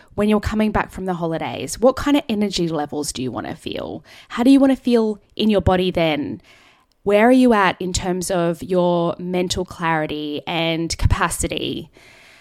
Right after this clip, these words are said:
Do you want to be hitting the ground running when holidays are over? And just taking that second to envision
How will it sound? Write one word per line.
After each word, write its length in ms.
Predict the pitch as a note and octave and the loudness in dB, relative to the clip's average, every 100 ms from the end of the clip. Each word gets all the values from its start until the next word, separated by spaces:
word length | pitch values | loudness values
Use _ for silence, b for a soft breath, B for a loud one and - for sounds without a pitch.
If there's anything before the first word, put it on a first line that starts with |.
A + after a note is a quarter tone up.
| b b b | b b b
Do 140 | - C4+ | 2 4
you 80 | C4+ | 6
want 160 | C#4+ | 4
to 60 | C#4+ | 4
be 360 | C#4 C4 B3 | 6 4 2
hitting 360 | - B3+ C4 C4 | -2 -2 2 2
the 80 | C4 | 2
ground 360 | A#3+ A3 G#3+ | 2 0 -2
running 500 | F#3+ F3+ E3+ D#3 D3+ | -2 -2 -2 -2 -6
when 760 | - F3+ F#3 F3+ F3+ F3+ F3 E3+ - | -8 -4 0 2 2 0 -2 -6 -6
holidays 580 | G3+ F3+ F3 D#3+ E3 | -2 0 2 0 0
are 180 | D#3+ - | 0 0
over? 560 | D#3 C#3 - - - - _ b b b b _ _ _ | 0 -2 -2 -2 -2 -8 _ b b b b _ _ _
And 520 | A3+ A3 A3 A3 A3+ - _ - | 0 2 2 2 0 -4 _ -6
just 320 | E4 - - - _ - | -4 -4 -8 -12 _ -2
taking 340 | D4 D#4 F4 | 2 2 4
that 160 | E4 - | 2 0
second 600 | - G3 - G#3+ C4+ C#4+ | -2 -4 -2 -2 0 0
to 460 | - A#3 A3 G#3 G3+ | 0 2 2 2 0
envision 1040 | A3 G#3 F3+ A#3+ A#3 F#3+ D#3+ D3+ E3 G3 | -2 -2 2 4 4 2 0 0 -4 -6